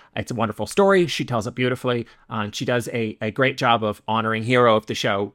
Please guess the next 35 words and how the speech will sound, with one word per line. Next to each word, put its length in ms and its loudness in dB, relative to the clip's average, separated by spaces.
uh, 140 -6
Matthew 360 -6
Bell. 260 -4
Um, 360 -6
before 320 2
we 80 2
get 120 -4
started 280 -2
on 140 -2
our 320 2
main 180 -2
story, 480 0
one 180 2
last 240 4
note 220 2
from 120 -4
the 60 -2
three 180 -6
of 100 -10
us. 320 -16
This 240 0
crash 320 4
sucks. 540 -6
It's 220 -6
brutal. 640 2
It 100 -12
was 140 -14
tragic. 640 -2
There's 560 -2
not 280 0
really 220 0
much 220 -6
to 60 -8
laugh 200 -10
about. 240 -8